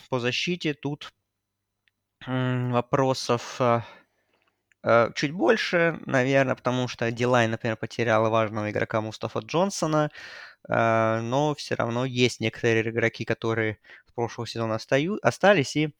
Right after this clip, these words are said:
должны выходить на более высокие роли, как, например,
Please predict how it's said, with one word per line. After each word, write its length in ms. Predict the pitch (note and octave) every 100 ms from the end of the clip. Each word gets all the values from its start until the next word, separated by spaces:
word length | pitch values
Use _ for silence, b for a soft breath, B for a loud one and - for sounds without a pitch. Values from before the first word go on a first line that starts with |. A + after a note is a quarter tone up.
| b b b _ _ _
должны 380 | A#2+ A#2 A2+ C3
выходить 280 | B2 - A#2+
на 60 | A#2+
более 480 | A#2 A2 A2 G#2+ G#2 _ A#2+
высокие 640 | A2+ A#2 - A2 - A2+
роли, 200 | C#3 D3
как, 160 | - -
например, 280 | - B2